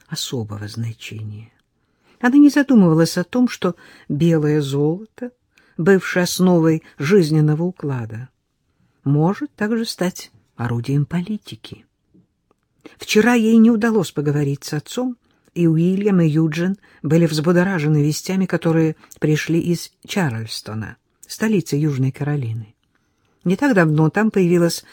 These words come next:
скандальная книга публициста Хинтона Хельпера «Неминуемый кризис Юга», где говорилось об экономической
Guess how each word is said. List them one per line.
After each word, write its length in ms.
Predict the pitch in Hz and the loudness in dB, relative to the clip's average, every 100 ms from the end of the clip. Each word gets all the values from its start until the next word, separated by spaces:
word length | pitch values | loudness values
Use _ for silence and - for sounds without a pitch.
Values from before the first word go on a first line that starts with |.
| - - | -20 -16
скандальная 760 | - 180 180 175 180 165 165 | -6 -2 0 2 0 2 0
книга 380 | - 175 160 151 | 0 -2 0 0
публициста 920 | 160 165 165 - 160 - - 139 139 _ _ _ _ - | 0 0 0 0 -2 -2 -6 -6 -6 _ _ _ _ -12
Хинтона 680 | - 180 151 147 135 131 - _ | 0 2 2 2 0 -2 -8 _
Хельпера 640 | - 175 160 156 175 208 247 _ _ _ _ _ - _ | -6 0 0 0 -6 -6 -10 _ _ _ _ _ -20 _
«Неминуемый 920 | - 208 220 214 208 214 254 269 262 | 6 8 8 8 8 8 8 4 2
кризис 560 | - 160 175 175 180 - | 2 2 2 0 -6 -6
Юга», 600 | 180 165 190 - 123 104 - _ _ _ _ _ - | -4 -2 -4 -6 -10 -10 -16 _ _ _ _ _ -6
где 220 | 135 165 | 0 4
говорилось 500 | 165 170 170 165 - | 4 6 4 2 -2
об 260 | - 170 156 | -8 -4 0
экономической 880 | - 185 190 226 - - - 185 | 4 6 6 4 0 -2 0 0